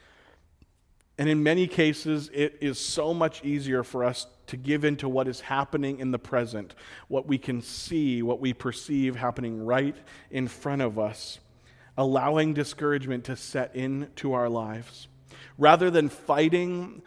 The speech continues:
with, with faith for focus, uh, and the foundation for our next moves. It would be easy for Nehemiah to feel discouraged, to feel frustrated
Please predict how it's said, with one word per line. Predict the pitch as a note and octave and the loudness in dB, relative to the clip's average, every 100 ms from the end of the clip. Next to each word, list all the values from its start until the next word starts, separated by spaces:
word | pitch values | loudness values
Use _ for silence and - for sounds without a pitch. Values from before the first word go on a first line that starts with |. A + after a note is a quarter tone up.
| - _ - | -20 _ -2
with, | C#3+ - - | -2 -2 0
with | D3+ - | 0 0
faith | - E3 D#3+ C3 C#3+ | -2 2 2 2 -4
for | - D3 B2+ | -4 -2 -2
focus, | - C#3 C#3+ - A#2 A#2 - - - - - - | 2 2 2 0 -4 -4 -14 -16 -20 -20 -20 -4
uh, | B2+ B2 G2+ F2 - _ _ - | 0 0 -2 -10 -20 _ _ -4
and | C3+ C3 | -2 -2
the | |
foundation | A#2+ C3+ B2+ C3 C#3 C3 - A2+ A2+ | -2 -2 0 2 2 0 -6 -6 -6
for | - B2+ A2+ | -6 -4 -4
our | A#2 | -2
next | A#2 A#2+ B2 - - - - | -4 -4 -8 -16 -20 -20 -10
moves. | A#2 A#2 A#2 G#2+ A2+ - - _ _ - - | -4 0 -2 -4 -10 -16 -18 _ _ -20 4
It | D#3 | 6
would | F3 | 8
be | F3+ - | 6 0
easy | F#3 G#3 F3+ E3 C#3+ | -4 -2 -2 0 0
for | - D3 | 0 0
Nehemiah | D3 D#3 D3+ C#3 C#3 C#3 | 2 2 2 2 2 0
to | C3+ | 0
feel | C3 D3 | -2 0
discouraged, | B2+ B2 - - C#3+ C#3+ C#3+ C3+ | 0 -2 -8 -4 2 2 0 -6
to | |
feel | A#2+ C3+ A#2 | -2 0 0
frustrated | - D3+ C#3+ - C#3 C#3 C3+ | -4 -8 -6 0 4 6 4